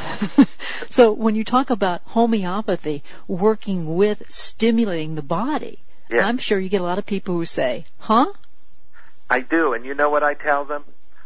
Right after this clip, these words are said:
Speaker 2: I tell them they learned homeopathy in seventh grade when they learned Newton's basic laws of the fundamental rules of the universe.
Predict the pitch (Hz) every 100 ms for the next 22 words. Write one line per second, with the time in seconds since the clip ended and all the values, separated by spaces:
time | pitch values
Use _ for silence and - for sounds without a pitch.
0 | - 143 156 170 151 139 127 127 156 170
1 | 143 135 131 131 135 147 147 120 117 117
2 | - 120 117 - 101 95 - 131 127 131
3 | - - 101 90 85 - - - - -
4 | - 113 107 123 139 139 123 117 120 -
5 | - - - 107 131 147 143 143 143 -
6 | - - - 135 139 151 - 147 - 123
7 | 120 131 127 123 123 - - 107 101 98
8 | - 127 139 135 131 127 123 110 117 113
9 | 120 117 110 110 98 90